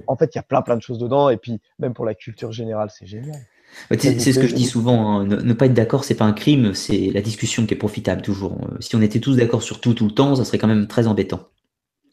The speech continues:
Speaker 1: Ouais, non, mais maintenant, je vais arrêter de répondre à tout le mo-, toutes les
Speaker 2: <laughs>
Speaker 1: attaques sur Facebook parce que je suis pas,
Speaker 2: Bon,
Speaker 1: je
Speaker 2: faut, faut pas, faut pas, c'est, c'est une perte de temps.
Speaker 1: Non, mais bon, voilà, il y a des trucs qui
Speaker 2: Sauf
Speaker 1: qui
Speaker 2: quand c'est
Speaker 1: passent.
Speaker 2: gentil et intelligent. Une critique peut être très constructive parfois, même si on n'est pas d'accord.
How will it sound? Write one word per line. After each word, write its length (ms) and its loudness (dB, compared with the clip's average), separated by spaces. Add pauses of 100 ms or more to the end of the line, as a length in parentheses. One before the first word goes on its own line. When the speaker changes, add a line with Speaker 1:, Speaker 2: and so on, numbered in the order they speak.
(220)
Speaker 1:
Ouais, 260 8
non, 100 6
mais 120 2
maintenant, 220 0
je 80 -4
vais 60 0
arrêter 280 -2
de 60 -6
répondre 380 -8
à 60 -14
tout 140 -14
le 60 -8
mo-, 120 -10
toutes 200 -14
les 160 4
Speaker 2:
<laughs> 80 2
Speaker 1:
attaques 160 2
sur 160 -8
Facebook 400 -4
parce 160 -8
que 80 -12
je 100 -12
suis 80 -14
pas, 80 2
Speaker 2:
Bon, 160 8
Speaker 1:
je 60 2
Speaker 2:
faut, 180 0
faut 180 -2
pas, 240 4
faut 160 -8
pas, 180 -4
c'est, 180 -12
c'est 120 -14
une 60 -14
perte 140 -10
de 60 -6
temps. 260 8
Speaker 1:
Non, 60 0
mais 60 0
bon, 220 2
voilà, 280 -8
il 60 -20
y 20 -18
a 40 -16
des 140 -8
trucs 220 -10
qui 100 -20
Speaker 2:
Sauf 220 2
Speaker 1:
qui 60 -12
Speaker 2:
quand 80 -2
c'est 140 0
Speaker 1:
passent. 60 4
Speaker 2:
gentil 380 -2
et 20 -2
intelligent. 400 -2
Une 80 -8
critique 380 -4
peut 120 -2
être 280 4
très 200 2
constructive 600 -4
parfois, 340 -2
même 180 -2
si 160 -8
on 80 -2
n'est 80 -6
pas 100 -4
d'accord. 220 -12